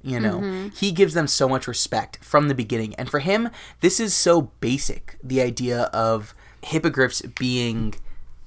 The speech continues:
Speaker 1: people, being things to consider how they think about you and, and, and to treat them with respect throughout. So much so that, yeah, he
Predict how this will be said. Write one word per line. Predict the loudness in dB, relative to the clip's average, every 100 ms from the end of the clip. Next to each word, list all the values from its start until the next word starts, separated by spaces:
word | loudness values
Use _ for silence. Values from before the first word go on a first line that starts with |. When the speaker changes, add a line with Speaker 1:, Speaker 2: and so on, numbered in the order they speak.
| -18 -20 0
Speaker 1:
people, | 2 2 -2 -4
being | 0 2 2 0 -2 -8 -18 -8
things | -2 0 0 -4 -6
to | -6 -2 0 2 0 -2 -8 -16
consider | -6 -2 0 2 4 4 4
how | 4 4
they | 4 2 2
think | 2 -4
about | -2 -4 -6 -16
you | -4 2 2 2
and, | -4
and, | -6 -6
and | -6 -6
to | -6 -6
treat | -4 -6 -4 0
them | 0 2
with | -2 -6
respect | -8 -6 -6 -6 -10 -10
throughout. | -8 -4 0 0 0 -10 -14 -20 -20 -20 -4
So | 2
much | 4 4
so | 2 2
that, | 2 4
yeah, | 4 2
he | -4 -8